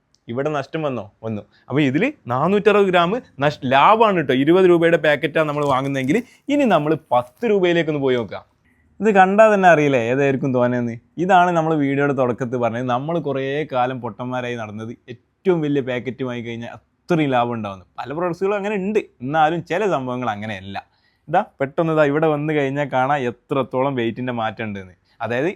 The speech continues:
നേരത്തെ പറഞ്ഞ ആയിരം കിലോ, ഒരു, ഛെ, സോറി, ഒരു കിലോ കിട്ടുന്ന മുന്നൂറ്റി എൺപത് രൂപയ്ക്ക് ഇങ്ങനെ ചെറിയ പാക്കറ്റ്സുകളായിട്ട് വാങ്ങുകയാണെങ്കിൽ ഇതാ ആയിരത്തി അറുന്നൂറ്റി തൊണ്ണൂറ്റി ആറാണ്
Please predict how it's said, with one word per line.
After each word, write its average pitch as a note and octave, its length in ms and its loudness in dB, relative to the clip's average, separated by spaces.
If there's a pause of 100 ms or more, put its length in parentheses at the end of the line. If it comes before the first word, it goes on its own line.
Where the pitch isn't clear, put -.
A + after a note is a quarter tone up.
(100)
നേരത്തെ C#3 400 -2
പറഞ്ഞ D#3+ 200 2 (280)
ആയിരം E3 420 0
കിലോ, C#3+ 160 0 (120)
ഒരു, D3+ 100 0 (100)
ഛെ, C3 140 -6
സോറി, A#2 140 -2 (120)
ഒരു D#3 220 2
കിലോ D#3+ 200 4 (100)
കിട്ടുന്ന D3 360 -6
മുന്നൂറ്റി D3 480 -4
എൺപത് D3 300 -2
രൂപയ്ക്ക് C3+ 360 -4 (380)
ഇങ്ങനെ A#3 300 0 (100)
ചെറിയ D#3+ 200 2 (100)
പാക്കറ്റ്സുകളായിട്ട് B2+ 840 -2
വാങ്ങുകയാണെങ്കിൽ A2 560 -6
ഇതാ C3 120 0 (500)
ആയിരത്തി F#3+ 420 -2 (100)
അറുന്നൂറ്റി C#3+ 400 -6 (160)
തൊണ്ണൂറ്റി D3+ 560 -2 (140)
ആറാണ് C#3 420 0